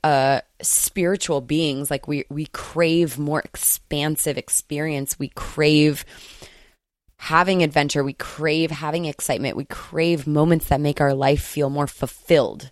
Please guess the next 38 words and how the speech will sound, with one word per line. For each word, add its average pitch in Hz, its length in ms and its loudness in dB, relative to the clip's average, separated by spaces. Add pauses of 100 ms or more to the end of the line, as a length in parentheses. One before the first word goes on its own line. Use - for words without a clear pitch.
(320)
not 160 160 2
just - 280 -4
full. - 260 2 (1400)
And 170 100 4
I 175 60 4
think 240 220 0
in 196 120 0
friendship, 170 760 0
where 143 120 0
that 160 160 4
really 156 200 -2
plays 143 440 -6
in 190 200 -2
is 143 160 -4
that 139 280 4 (1500)
when 175 100 2
you 175 80 2
feel 165 180 -2
safe, - 720 0
when 165 160 0
you 165 60 0
feel 180 200 0
like 156 140 2
you 156 60 -4
can 143 160 -6
trust 147 400 -2
someone, 127 600 -2 (340)
you're 165 220 2
gonna 185 180 -2
have 160 220 -2
more 151 240 -2
experiences 165 960 0
and 143 100 -4
more 156 180 -4
memories 151 680 -4
that - 180 -6
feel 160 260 -4
really 156 300 -2